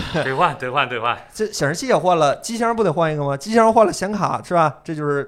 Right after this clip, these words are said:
Speaker 2: 著名的纣王和象牙筷子的故事，是吧？希望大家引以为戒，引以为戒，好吧？会让你的，你这一套换完了，你，你的人生会快乐很多，你的钱包也会空很多，是吧？然后我昨天看了一下，我今天买的电子产品好多都是，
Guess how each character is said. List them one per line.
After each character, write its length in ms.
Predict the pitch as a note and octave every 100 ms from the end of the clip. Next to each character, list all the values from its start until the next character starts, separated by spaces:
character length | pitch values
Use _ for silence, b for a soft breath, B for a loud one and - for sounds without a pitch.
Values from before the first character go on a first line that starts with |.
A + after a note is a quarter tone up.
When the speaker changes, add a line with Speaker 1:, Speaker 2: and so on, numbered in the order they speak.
| -
Speaker 2:
著 80 | D#3+
名 180 | A2+
的 100 | B2+
纣 160 | C3+ F#3+
王 240 | B2+ A#2 B2
和 100 | A#2
象 220 | D#3 B2
牙 60 |
筷 180 | B2+ D#3
子 100 | B2
的 60 | G#2
故 180 | A2+ G#2
事， 160 | G2
是 80 | G#2
吧？ 100 | G#2
希 160 | - B2
望 160 | A#2+
大 120 | B2
家 200 | A#2 A2+ - b b
引 120 | B2+
以 80 | C3+
为 120 | G#2
戒， 200 | G#2 A#2+ -
引 140 | A2+
以 60 | G#2+
为 100 | G#2
戒， 180 | A2+
好 140 | G#2+ G#2+
吧？ 140 | G#2+
会 140 | G#2 B2+
让 140 | B2
你 40 |
的， 120 | A#2 A#2 B B B
你 100 | D3
这 120 | F3
一 60 | A#3
套 140 | A3+
换 140 | A3 F#3
完 140 | D#3
了， 140 | G3 C#3+
你， 200 | C#3 -
你 100 | C3+
的 140 | C#3+
人 180 | C#3 D#3+
生 200 | D#3 D3
会 100 | D3
快 160 | D#3+ C3+
乐 80 |
很 140 | A#2+ A2
多， 140 | A2
你 80 | A2
的 100 | C#3
钱 160 | C#3+ C#3
包 120 | C3+
也 60 |
会 100 | A2
空 220 | A2+ B2+ A#2
很 100 | G#2+
多， 180 | G#2 G#2
是 80 |
吧？ 120 | G#2+ G2+ b b b b -
然 120 | A2+
后 140 | A3
我 100 | G3+
昨 140 | D3 F3+
天 140 | A#3
看 180 | - A#4+
了 60 | D#4+
一 20 |
下， 100 | B2+
我 120 | A#2
今 120 | -
天 80 | -
买 120 | -
的 60 | G2+
电 140 | G3
子 60 | D#3
产 100 | E3+
品 120 | G#3+
好 100 | -
多 140 | D3
都 120 | E3 F#3+
是， 240 | G#3+